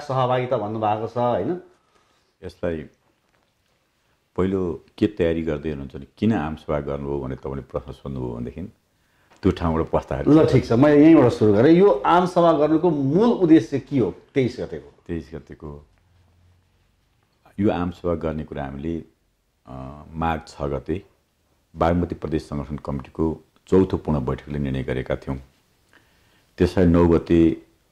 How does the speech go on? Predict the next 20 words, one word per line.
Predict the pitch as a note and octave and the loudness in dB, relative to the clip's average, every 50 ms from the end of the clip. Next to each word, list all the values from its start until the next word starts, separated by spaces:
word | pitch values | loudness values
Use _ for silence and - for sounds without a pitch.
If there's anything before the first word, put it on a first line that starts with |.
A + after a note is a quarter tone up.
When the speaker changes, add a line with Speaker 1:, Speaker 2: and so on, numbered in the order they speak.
| _ _ _ | _ _ _
Speaker 2:
सम्माननीय | - - E2 E2 E2 D#2+ D#2+ D#2+ E2 D#2+ | -6 -2 0 0 2 2 2 0 0 -2
प्रधानमन्त्रीले | - D#2+ C#2+ C#2+ C#2+ C#2+ C#2+ C2+ - - C#2 C2+ | -4 -4 -4 -4 -2 -4 -6 -6 -8 -8 -8 -8
पनि | C2 - D#2 F2 G2+ G2+ - _ _ _ | -8 -6 -8 -8 -8 -8 -14 _ _ _
इन्डोर्स | E2+ E2+ D#2+ D#2+ D2+ - - - | 0 2 2 2 0 -2 -4 -8
गर्नुभयो | B1+ B1+ C2 B1+ C2+ D2 C#2+ C#2 C#2+ - _ _ _ | -8 -8 -8 -8 -8 -8 -8 -8 -10 -14 _ _ _
आफ्नो | D2 C#2 - - D2 D2 D2 D2 - - _ _ _ - | -10 -10 -6 -4 -4 -4 -4 -6 -10 -14 _ _ _ -2
अभिव्यक्ति | E2 D#2+ D#2 D#2+ - - - | 0 0 2 0 -2 -2 -4
मार्फत। | B1+ C2 B1+ - - C#2 C2+ - - _ _ _ _ _ _ _ _ _ _ _ _ _ _ _ _ _ _ _ _ _ - | -4 -4 -4 -4 -6 -8 -8 -8 -14 _ _ _ _ _ _ _ _ _ _ _ _ _ _ _ _ _ _ _ _ _ -2
कतिपय | - - G2+ F2 - G2 G2 G2 F2+ E2 D#2 - - - _ _ _ _ _ _ _ E2 | 0 2 2 2 4 6 6 6 6 6 4 2 -2 -8 _ _ _ _ _ _ _ 2
मिडियाले | E2+ F2+ E2+ F#2 F2+ E2+ E2+ | 4 4 6 6 6 6 6
लेख्ने | D#2+ D#2 D#2 - - D#2+ D2 | 4 4 2 2 0 -2 -2
गर्छ, | D2 C#2+ - - - F#2 G#2+ - _ _ _ _ _ _ _ _ _ _ _ _ _ _ _ _ _ _ _ - | -2 -4 -4 -8 -12 -14 -14 -16 _ _ _ _ _ _ _ _ _ _ _ _ _ _ _ _ _ _ _ -14
अ, | - - C#2+ C#2+ C#2+ - - _ _ _ _ - _ - | -10 -8 -8 -8 -10 -12 -16 _ _ _ _ -20 _ 2
केपी | A2+ G#2+ A2 - A#2 A2 F#2+ | 2 4 6 6 6 6 8
ओलीले | F#2+ F#2 F2 F2 | 6 6 6 4
आम | D#2+ D#2+ D#2+ D#2 | 4 2 0 -2
सभा | - - D#2+ D2+ D2+ | -2 -2 0 0 0
गर्ने | D2 D2 C#2+ C#2+ D2 | 0 -2 -2 -2 -4
भनेपछि | C#2 C2 C2+ C2+ C2 - C#2 B1+ - D2+ | -6 -8 -8 -10 -8 -8 -10 -10 -8 -8
मात्रै | C#2 C2+ C2 - - G2+ A#2 A#2+ | -8 -6 -6 -2 -2 -2 -2 -2